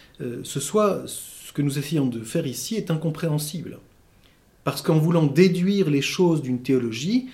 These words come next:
on ne commence évidemment pas par l'activité artistique. On va prétendre commencer par la philosophie de la nature, puis la métaphysique, et on verra l'aspect pratique comme une application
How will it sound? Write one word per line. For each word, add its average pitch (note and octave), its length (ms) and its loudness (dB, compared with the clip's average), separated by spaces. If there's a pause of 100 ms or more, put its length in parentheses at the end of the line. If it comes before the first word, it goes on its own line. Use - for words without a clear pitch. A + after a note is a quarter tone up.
(320)
on D3 100 4
ne D3 80 4
commence D3+ 400 4
évidemment A#2+ 440 0
pas G3+ 200 -2
par C#3 160 -2
l'activité C3+ 440 -6
artistique. - 760 -10 (420)
On C3+ 80 -2
va C3 160 0
prétendre F#3 440 -4
commencer B2 420 -2
par D3 180 -2
la A#2+ 100 -4
philosophie A#2+ 360 -6
de C#3 60 -4
la B2+ 80 0
nature, F#3 500 -4
puis F3 200 -6
la C3+ 100 0
métaphysique, C3 760 -6 (340)
et E3+ 60 -2
on D3 120 2
verra D3+ 360 6
l'aspect C3+ 360 -2
pratique - 400 -8
comme C#3+ 180 2
une D#3 200 6
application F3 920 2